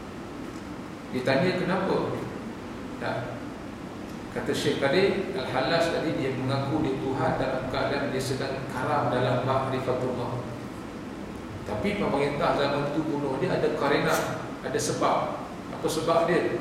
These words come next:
Sebab tak nak bagi fitnah ke orang awam. Takut-takut nanti ada orang awam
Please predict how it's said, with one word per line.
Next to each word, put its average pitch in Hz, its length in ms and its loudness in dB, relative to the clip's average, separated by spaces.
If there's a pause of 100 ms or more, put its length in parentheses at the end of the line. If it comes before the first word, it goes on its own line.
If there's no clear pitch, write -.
(120)
Sebab 131 320 0
tak 131 160 2
nak - 160 0
bagi 135 240 2
fitnah 139 480 0
ke - 80 -2
orang 120 320 2
awam. 123 280 4 (680)
Takut-takut 139 600 0
nanti 123 360 -2
ada - 160 0
orang 127 400 2
awam 143 200 4